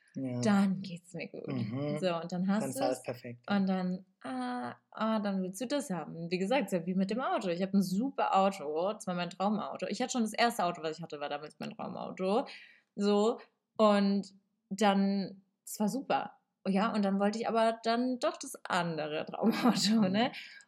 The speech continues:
Speaker 2: Und so, das ist ja so das Ding, so, das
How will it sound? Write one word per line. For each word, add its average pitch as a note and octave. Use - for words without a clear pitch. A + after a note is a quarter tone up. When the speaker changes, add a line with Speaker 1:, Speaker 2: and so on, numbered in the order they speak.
Speaker 2:
Und A3
so, G#3
das B3+
ist D4
ja C#4
so B3
das A#3
Ding, C#4+
so, E3+
das G3